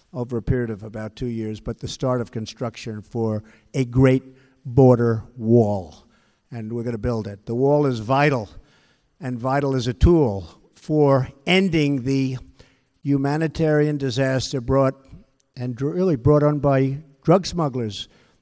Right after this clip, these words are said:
And a new words that we haven't heard too much of,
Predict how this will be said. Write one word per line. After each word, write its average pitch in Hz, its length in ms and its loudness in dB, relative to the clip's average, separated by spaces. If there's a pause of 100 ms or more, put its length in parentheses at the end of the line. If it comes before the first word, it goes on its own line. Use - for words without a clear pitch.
(220)
And 143 400 -4
a 160 100 -2
new 185 320 0
words 214 840 2
that 170 220 0
we 175 120 2
haven't 196 280 -2
heard 208 240 0
too 196 120 -2
much 170 280 -2
of, 170 220 2